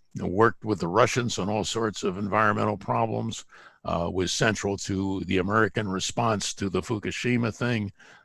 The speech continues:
uh, uh, worked very hard on scientific relations between, uh, uh, the United States, uh, and s-, and China,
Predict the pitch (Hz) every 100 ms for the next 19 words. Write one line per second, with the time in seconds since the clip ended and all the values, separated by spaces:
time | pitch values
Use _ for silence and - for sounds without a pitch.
0 | - 82 85 82 85 _ - 95 - _
1 | - _ - 95 117 - 85 104 113 101
2 | 104 110 107 101 92 92 90 - - -
3 | - 127 120 107 92 117 104 92 98 104
4 | 107 - 113 98 - - - 110 101 90
5 | 87 - - 95 87 - _ _ _ -
6 | _ - 95 98 92 90 - 98 98 95
7 | 104 95 - - 107 - - - - _
8 | _ _ - - 104 - 90 - - -
9 | - 87 85 - 123 127 156